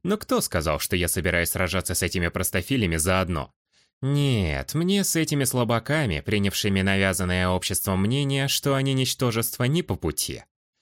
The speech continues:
Я тысячи лет был сам за себя, один против всех. И только в таких условиях я мог нормально потренироваться. И да, мне действительно требовались тренировки с живыми людьми.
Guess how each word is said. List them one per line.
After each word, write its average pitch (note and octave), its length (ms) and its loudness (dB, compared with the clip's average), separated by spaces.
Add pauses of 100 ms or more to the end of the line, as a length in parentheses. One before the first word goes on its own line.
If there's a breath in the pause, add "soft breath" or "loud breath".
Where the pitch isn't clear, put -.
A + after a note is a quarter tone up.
(160)
Я F#2 280 2
тысячи A2+ 520 0
лет G#2+ 320 0
был E2 180 -2
сам F2 280 0
за D#2+ 100 -2
себя, D2+ 460 -4 (380 soft breath)
один E2+ 460 0
против F#2 400 -2
всех. - 640 -4 (440)
И A2+ 100 2
только C3 360 0
в - 80 -4
таких - 440 -2
условиях E2 640 -2
я F2 200 2
мог F2+ 220 -2
нормально E2+ 500 0
потренироваться. E2 960 -2 (600 soft breath)
И A#2 180 0
да, D2 420 -4
мне F#2 240 2
действительно E2+ 580 -2
требовались D#2 520 -4
тренировки D#2+ 540 -2
с D2+ 40 -2
живыми D2+ 340 -2
людьми. C#2 420 -6